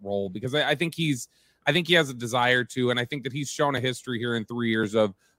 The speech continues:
whether on or off the field or just in terms of so, you know, locker culture and everything else.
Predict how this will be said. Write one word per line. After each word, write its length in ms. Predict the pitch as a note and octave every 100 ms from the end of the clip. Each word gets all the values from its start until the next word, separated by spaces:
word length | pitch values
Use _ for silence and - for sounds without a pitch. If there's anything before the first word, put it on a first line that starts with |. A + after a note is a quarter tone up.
| _
whether 260 | C3+ C3 B2+ -
on 320 | B2+ C3 C3
or 260 | B2 B2
off 240 | A2+ A#2+ -
the 100 | B2+
field 380 | - B2 B2 A2+
or 100 | A#2
just 220 | A#2 A#2+
in 60 |
terms 240 | A#2+ C3 A2+
of 120 | G2 _ _ -
so, 500 | - - - C#3+ C#3+
you 120 | C3
know, 100 | A#2+
locker 440 | A2 B2+ C3+ - C3
culture 320 | C3 B2 A#2+
and 60 | A#2
everything 200 | A2 B2
else. 160 | A#2